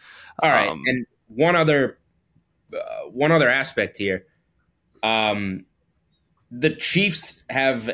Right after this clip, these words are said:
Speaker 1: a unheard of rest advantage in, for, in ter-, by postseason measures here. Chiefs played Saturday night.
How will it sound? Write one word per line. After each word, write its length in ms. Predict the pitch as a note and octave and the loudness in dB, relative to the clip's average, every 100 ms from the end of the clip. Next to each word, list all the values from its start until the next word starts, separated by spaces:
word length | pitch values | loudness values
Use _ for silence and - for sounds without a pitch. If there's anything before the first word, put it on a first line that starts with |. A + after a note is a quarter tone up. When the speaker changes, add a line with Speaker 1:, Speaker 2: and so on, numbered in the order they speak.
| - | -4
Speaker 1:
a 720 | A#2 A#2 A2+ A2 A2 G#2+ - _ | 0 2 2 2 0 -2 -6 _
unheard 480 | C3 D#3 C3 C#3+ D3+ | 0 2 2 4 4
of 380 | A2 G2 E2+ - - | 2 0 -4 -14 -16
rest 400 | G2 A2+ C#3+ - | -4 -2 0 -4
advantage 640 | F2+ F2 D#3 - - - _ _ _ _ _ _ _ - | -8 -10 -14 -16 -18 -20 _ _ _ _ _ _ _ -4
in, 420 | A#2+ A2 G#2 - - G#2+ | -2 -2 -4 -10 -16 -8
for, 160 | - C3 | -4 -2
in 140 | C3 | -2
ter-, 220 | D3 A#2 | -2 -2
by 200 | A#2 A#2 | -2 -4
postseason 640 | - C3+ C3 - C#3 A2 F#2+ | -2 -2 -2 -2 -2 -2 -2
measures 420 | F#2+ F2 F2 E2 | -4 -6 -8 -10
here. 240 | F#2 - _ _ _ _ | -10 -12 _ _ _ _
Chiefs 320 | - D#3 D#3+ - | -2 -2 0 -2
played 340 | D#3+ D3 A#2+ | 0 0 0
Saturday 480 | - C3 C3+ A2 G2 | 0 0 0 -2 -2
night. 340 | F2+ F#2 - | -2 -4 -6